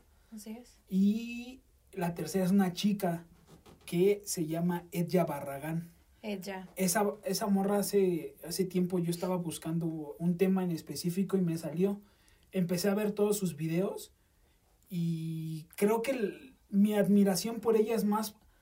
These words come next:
Speaker 2: por la cuestión de la pasión que tiene cuando hace sus videos, eh, cuando veo sus conferencias, sus, este, sus lives en, en sus redes sociales.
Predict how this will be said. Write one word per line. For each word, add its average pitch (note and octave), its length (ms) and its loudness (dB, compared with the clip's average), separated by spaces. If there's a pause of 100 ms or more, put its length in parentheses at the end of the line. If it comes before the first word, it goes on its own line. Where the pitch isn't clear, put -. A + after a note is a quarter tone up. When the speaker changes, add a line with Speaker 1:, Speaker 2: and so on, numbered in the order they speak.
(180)
Speaker 2:
por G3+ 160 2
la F#3+ 180 2
cuestión F#3+ 580 0
de F3 600 4 (1800)
la G3+ 260 6
pasión G3+ 460 0
que G#3 140 0
tiene G#3 600 0 (440)
cuando F3 260 2
hace G#3+ 180 -2
sus F3 220 -2
videos, F#3+ 680 0
eh, C#3+ 300 -10
cuando E3 320 0
veo F3+ 200 2
sus G#3 180 -6
conferencias, F#3 840 -2 (380)
sus, F3+ 340 2
este, E3 420 -4
sus E3 220 -4
lives F3 380 2
en, E3+ 180 2
en E3+ 140 -4
sus D#3+ 220 -6
redes F3 180 0
sociales. F3 560 -4